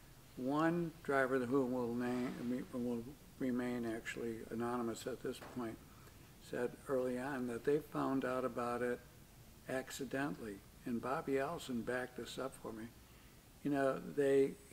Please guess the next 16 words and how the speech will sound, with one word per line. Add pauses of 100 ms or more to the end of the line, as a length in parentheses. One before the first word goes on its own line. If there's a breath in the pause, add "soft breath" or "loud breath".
(200)
had
a
trouble, (100)
had
some
trouble
with
the
car
overheating
back
in
the, (720 loud breath)
in
the,
uh,